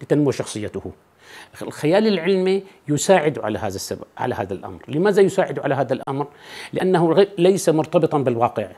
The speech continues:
هو يفترض بأن الخيال العلمي يتحدث عن أمور تجاوز الواقع، ون-، والخيال عادة يجاوز الواقع. فإذن بهذا المعنى، بهذا المعنى نريد لخيال الطفل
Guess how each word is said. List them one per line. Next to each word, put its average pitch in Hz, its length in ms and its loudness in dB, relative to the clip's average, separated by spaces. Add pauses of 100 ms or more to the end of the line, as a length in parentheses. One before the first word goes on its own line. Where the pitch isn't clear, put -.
(540)
هو 147 140 4
يفترض 156 440 2
بأن 139 240 -2
الخيال 135 560 0
العلمي 151 420 -4 (360)
يتحدث 156 540 0
عن 147 100 0
أمور 185 440 2 (420)
تجاوز 165 500 8
الواقع، 123 440 4 (800)
ون-، 175 280 4
والخيال 175 440 8
عادة 175 560 4 (100)
يجاوز 139 520 6
الواقع. 120 400 2 (420)
فإذن 165 240 4
بهذا 185 340 6
المعنى، 180 580 4 (220)
بهذا 190 240 6
المعنى 156 340 4
نريد 185 340 2
لخيال 196 400 2
الطفل 220 420 0